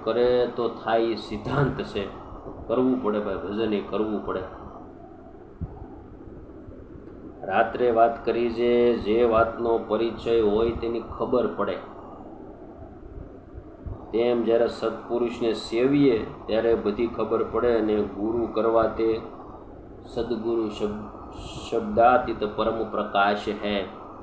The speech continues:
જાકે શરણે જાય અવિદ્યા નાશ હે. અહીંયામાંથી અવિદ્યા જાય ત્યારે જાણવું જે ગુરુ મળ્યા છે. માટે અવિદ્યા કાઢે એવા ગુરુ કરવા, અને તે વિના તો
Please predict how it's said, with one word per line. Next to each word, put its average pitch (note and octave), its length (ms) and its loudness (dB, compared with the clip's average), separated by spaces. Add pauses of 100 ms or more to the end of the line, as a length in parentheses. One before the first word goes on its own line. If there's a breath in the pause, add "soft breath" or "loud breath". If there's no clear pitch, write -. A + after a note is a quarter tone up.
(880)
જાકે A2+ 460 4
શરણે A2+ 500 2
જાય G2+ 300 4
અવિદ્યા G#2+ 640 0
નાશ F#2+ 260 0 (240)
હે. F2 300 -8 (1700)
અહીંયામાંથી B2 640 4
અવિદ્યા A#2 600 6
જાય A#2 460 10
ત્યારે A2 320 2
જાણવું A2 460 2
જે A2 140 2
ગુરુ G#2 320 0
મળ્યા G#2+ 400 2
છે. F#2 220 -8 (1300)
માટે G#2 280 0
અવિદ્યા A2 520 2
કાઢે A2 320 2
એવા A2+ 280 4
ગુરુ G#2 460 0
કરવા, A2+ 400 6
અને G#2+ 220 4
તે G#2+ 320 4
વિના G#2+ 320 2
તો A2 300 2